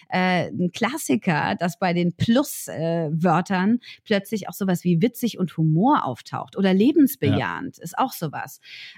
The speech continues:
Speaker 1: Ähm, was ja plötzlich das Ganze in eine andere also noch mal anders beleuchtet.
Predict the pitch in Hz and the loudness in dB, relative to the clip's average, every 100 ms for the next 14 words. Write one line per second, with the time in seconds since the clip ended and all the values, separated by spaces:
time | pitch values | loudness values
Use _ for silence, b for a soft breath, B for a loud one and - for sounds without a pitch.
0 | - 185 170 165 - 202 226 269 214 277 | -2 2 4 2 2 -2 0 2 2 0
1 | - 262 240 214 - 311 359 269 254 226 | 0 -4 -6 -8 -6 -4 -4 -4 -2 0
2 | 233 - 240 262 247 220 220 220 214 _ | 0 0 2 2 2 0 0 0 -4 _
3 | _ 196 196 196 - - - - 214 233 | _ -4 0 -2 -4 -14 -12 -4 0 0
4 | 233 226 - 185 175 226 320 - - - | 0 -2 -2 0 0 0 -2 -8 -14 -16
5 | - | -18